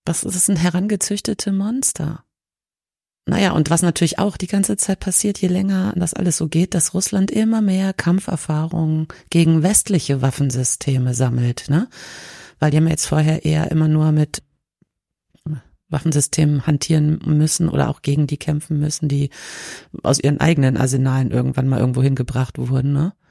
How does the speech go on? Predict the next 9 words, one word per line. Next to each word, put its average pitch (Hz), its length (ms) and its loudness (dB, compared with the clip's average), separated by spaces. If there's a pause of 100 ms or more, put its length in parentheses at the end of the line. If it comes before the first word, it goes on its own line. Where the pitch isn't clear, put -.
(960)
Und 147 280 2
jetzt 131 360 0
gibt's 151 240 -2
ja 151 220 0
irgendwie 147 340 2
auch - 100 -2
d-, - 220 -12
diesen 147 680 2
Lerneffekt. 123 1120 0